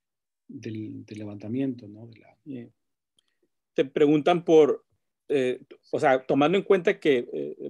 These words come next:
Speaker 2: Boni no es tan, digamos, no, no, no, no busca hacer una traducción de Baudelaire, ¿no? Sino es como una re-,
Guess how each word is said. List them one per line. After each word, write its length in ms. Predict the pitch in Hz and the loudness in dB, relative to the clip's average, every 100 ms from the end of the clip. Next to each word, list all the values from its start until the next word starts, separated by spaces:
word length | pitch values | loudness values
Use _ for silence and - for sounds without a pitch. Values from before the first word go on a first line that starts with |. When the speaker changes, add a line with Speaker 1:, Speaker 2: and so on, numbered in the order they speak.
| 131 | 0
Speaker 2:
Boni 320 | 151 165 180 | 2 2 2
no 120 | 170 | 0
es 200 | 165 - | 0 -2
tan, 400 | 185 170 160 143 | 0 2 0 -2
digamos, 300 | 131 143 160 | -2 0 0
no, 280 | 151 160 160 | 0 0 -2
no, 140 | 165 160 - | -4 -6 -6
no, 160 | 160 170 | -8 -4
no 140 | 151 | -4
busca 460 | 147 170 - 165 160 | -2 -4 0 2 2
hacer 240 | - 147 | 0 0
una 260 | 151 165 - | 0 -2 -2
traducción 680 | 135 123 107 - 139 151 | -2 -2 -4 -6 -4 -4
de 80 | 143 | -6
Baudelaire, 540 | 127 117 110 113 135 - | -6 -4 -4 -6 -6 -10
¿no? 200 | 165 202 | -12 -10
Sino 240 | - 120 | -6 -4
es 80 | 117 | -4
como 200 | - 131 | -2 -2
una 160 | 131 135 | 0 -2
re-, 300 | 117 113 | -4 -6